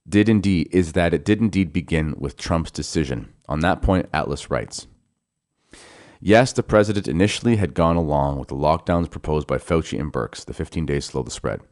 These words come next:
Even then, even though he had serious misgivings, but I still believe the reason that he kept repeating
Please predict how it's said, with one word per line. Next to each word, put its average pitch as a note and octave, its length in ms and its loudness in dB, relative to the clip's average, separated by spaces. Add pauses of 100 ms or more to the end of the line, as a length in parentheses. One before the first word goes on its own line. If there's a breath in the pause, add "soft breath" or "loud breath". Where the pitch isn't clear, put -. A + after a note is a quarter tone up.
(240)
Even B2 320 6
then, D2 420 2 (340)
even A2+ 220 4
though G2 220 6
he F#2+ 100 0
had E2+ 180 -2
serious F#2+ 500 0
misgivings, D2+ 600 -4 (460 soft breath)
but F#2 100 4
I F#2 40 6
still A2 260 4
believe G#2+ 300 4
the F#2 80 4
reason F2 420 2
that D#2 120 -2
he D2+ 80 -4
kept - 320 -4
repeating F#2 480 0